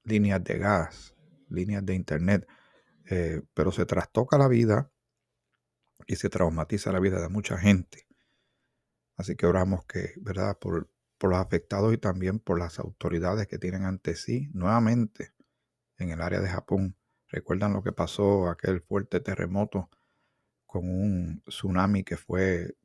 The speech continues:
todavía siguen apareciendo al día de hoy imágenes, videos grabados por las personas que estaban ahí donde sucedieron estos lamentables sucesos,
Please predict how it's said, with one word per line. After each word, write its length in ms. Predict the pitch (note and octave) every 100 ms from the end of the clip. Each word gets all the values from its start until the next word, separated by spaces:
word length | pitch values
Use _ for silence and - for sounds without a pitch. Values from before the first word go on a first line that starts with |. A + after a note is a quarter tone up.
| -
todavía 680 | F2 D#2+ E2 G2+ B2+ A2
siguen 340 | - G2 G2 G2+
apareciendo 680 | F#2+ G2 F#2+ - G2+ F#2+ F#2
al 100 | E2+
día 160 | F#2+
de 80 | F#2
hoy 260 | F#2+ G2 - _ _ _ _ _ _ _ _ _
imágenes, 720 | - F#2 A2+ G#2+ F#2 F2 E2
videos 360 | F#2 F2+ G#2+ A2+
grabados 460 | A2 G2+ G2+ G2+ G2
por 140 | G2+
las 80 | F#2
personas 480 | - G2 G#2+ G#2+ G#2+
que 80 |
estaban 400 | - - G#2+ G2+
ahí 240 | F#2+ F#2+ G#2+
donde 260 | F2+ F2
sucedieron 640 | E2+ F2+ F#2 F#2+ G2 G#2 F2 _ _ _ _ _
estos 440 | - G2 - F#2+ -
lamentables 580 | F#2 F2 F2+ F#2 F#2 F2
sucesos, 640 | F#2 - C#3 C3+ G#2+